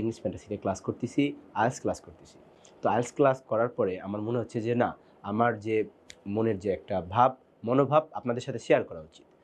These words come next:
তো আজকে আমি শেয়ার করব ইংলিশ ফ্যান্টাসির আইএলটিএস কোর্স সম্পর্কে। ইংলিশ ফ্যান্টাসির আইএলটিএস কোর্স is totally different from others, because ইংলিশ ফ্যান্টাসিতে আপনি যদি না আসেন তাহলে বুঝবেন না যে ইংলিশ ফ্যান্টাসির আইএলটিএস কোর্সগুলো কীভাবে হচ্ছে। প্রতিটি স্টুডেন্ট জানে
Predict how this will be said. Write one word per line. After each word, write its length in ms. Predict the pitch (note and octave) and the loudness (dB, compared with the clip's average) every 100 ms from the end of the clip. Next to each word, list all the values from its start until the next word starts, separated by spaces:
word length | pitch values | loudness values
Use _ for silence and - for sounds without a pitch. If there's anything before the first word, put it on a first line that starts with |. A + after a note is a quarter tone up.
| _ - | _ -6
তো 40 | B2 | -6
আজকে 140 | - D#3+ | 2 2
আমি 100 | B2+ - | 2 2
শেয়ার 160 | F#2+ | -2
করব 240 | - F2+ A2 D3+ - _ _ A#2+ | 0 -2 0 0 -4 _ _ 0
ইংলিশ 180 | C3 E3 B2 | 0 2 -2
ফ্যান্টাসির 400 | G2+ - C3+ G2 - - | -2 -2 0 0 -2 4
আইএলটিএস 240 | B2 C#3 - | 4 4 -2
কোর্স 140 | G#2+ - | -8 -8
সম্পর্কে। 340 | F2 E2 - - _ - - - | -8 -14 -20 -20 _ -20 -10 0
ইংলিশ 200 | D#3 E3+ - | 0 2 0
ফ্যান্টাসির 440 | C3+ C#3 - C3 B2+ _ A2+ | 0 -2 0 -2 -4 _ 4
আইএলটিএস 240 | C3 C3+ - | 4 4 -2
কোর্স 200 | B2+ A#2 - _ C3+ | -2 -2 -6 _ -6
is 60 | C3 - | -6 -2
totally 300 | F3+ D3+ G#2+ G2 | 2 4 2 -4
different 300 | C3 - A#2 - | -2 0 0 -2
from 120 | A2 G2 | -4 -2
others, 240 | G#2 E2 - - - - - | -4 -6 -14 -20 -20 -20 -2
because 240 | D3 D3+ - _ _ - D3+ | 4 4 2 _ _ -2 2
ইংলিশ 180 | F#3 F#3+ | 2 4
ফ্যান্টাসিতে 380 | C3+ A#2 G#2+ G#2+ A2 - _ _ - | 0 0 0 0 0 -4 _ _ -10
আপনি 280 | - - C3 A2 | -4 2 2 2
যদি 140 | A2+ A2 | 0 2
না 200 | A2 D#3 A#2+ | 4 4 2
আসেন 200 | - A2+ A#2+ | -2 -8 -8
তাহলে 220 | B2+ C3+ A#2 | -2 0 0
বুঝবেন 300 | C3+ C3+ C3 F2 | 0 0 0 -2
না 60 | A2+ - - G2 | -10 -14 -12 -4
যে 80 | G#2 | -2
ইংলিশ 160 | A2+ B2 | 0 -2
ফ্যান্টাসির 360 | B2+ G#2 - A2+ G#2+ | -2 -4 -4 -4 0
আইএলটিএস 200 | A#2 - | 0 0
কোর্সগুলো 360 | A2 G2+ G#2+ A2 - _ - | -6 -4 0 -2 -2 _ 2
কীভাবে 280 | F#3+ C3+ - | 6 6 2
হচ্ছে। 220 | - - - _ _ _ - | -14 -20 -20 _ _ _ -4
প্রতিটি 300 | D#3 A#2 B2+ B2 | 0 2 2 2
স্টুডেন্ট 260 | C3+ A#2+ | 2 4
জানে 260 | G#2+ A2 | 4 4